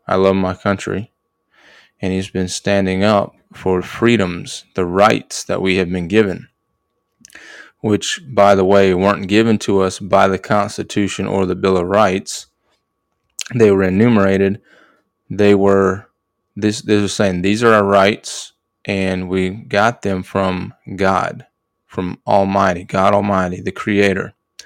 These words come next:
This is where we got 'em from, but these are our rights." And they wrote them down so you can look at them and see 'em. Hey, these are our rights. These came from God. And it's clear, if you go back and read it,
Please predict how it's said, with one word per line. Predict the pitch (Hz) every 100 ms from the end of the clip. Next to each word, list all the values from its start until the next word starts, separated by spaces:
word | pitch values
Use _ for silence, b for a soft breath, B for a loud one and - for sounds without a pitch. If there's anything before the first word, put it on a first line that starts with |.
| B B B
This | - 104
is | 101
where | 98
we | 95
got | 95 104 104
'em |
from, | 92 98 98 104
but | 101 95
these | 92 101 95
are | 95 95
our | 98 95 90
rights." | 87 117 98 - -
And | - 101
they | 92
wrote | 98 95
them | - 92
down | 107 113 98
so | -
you | 92 90
can | 92 -
look | 98 120 123
at | 104
them | - 95
and | 92
see | - 139
'em. | 110 90
Hey, | - 120 87 78
these | 113 - 110 120 139 - _ _ _
are | - 107
our | 113 104 101
rights. | 95 120 104 104 - - b b b b _
These | 92 107 117 101 104
came | - 101 98
from | 107 101
God. | 117 110 90 139 _ _ _ _ _ _ _ _ -
And | 127
it's | 110
clear, | 104 - 143 101
if | 90
you | 98
go | 107
back | 101 107 -
and | 113
read | 127
it, | 113 110